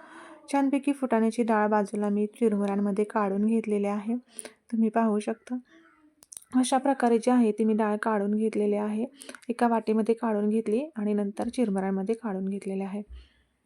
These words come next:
नंतर त्याच कढईमध्ये घातलेले आहे जिरे, मोहरी आणि हळद आणि ते तेलामध्ये मी असं फ्राय करून घेतलेलं आहे. त्यानंतर फ्राय करून झाल्यानंतर त्यामध्ये घातलेलं आहे लाल तिखट, हिंग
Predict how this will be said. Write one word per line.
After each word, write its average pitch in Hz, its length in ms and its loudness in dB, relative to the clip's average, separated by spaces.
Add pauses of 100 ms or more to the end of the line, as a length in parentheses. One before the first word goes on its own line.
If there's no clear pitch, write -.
(340)
नंतर 254 340 2
त्याच 262 280 0
कढईमध्ये 240 440 6
घातलेले 226 480 2
आहे 226 320 -2
जिरे, 220 420 -2 (440)
मोहरी 226 340 6
आणि 226 220 2
हळद 226 320 0 (500)
आणि 233 200 8
ते 254 80 4
तेलामध्ये 220 580 2
मी 226 120 4
असं 240 200 0
फ्राय 220 300 2
करून 214 360 2
घेतलेलं 208 440 -2
आहे. 214 320 -4 (600)
त्यानंतर 262 540 6
फ्राय 240 260 4
करून 226 300 2
झाल्यानंतर 233 560 4
त्यामध्ये 214 440 0
घातलेलं 220 440 0
आहे 220 280 2
लाल 202 220 0 (100)
तिखट, 220 340 -2
हिंग 220 360 4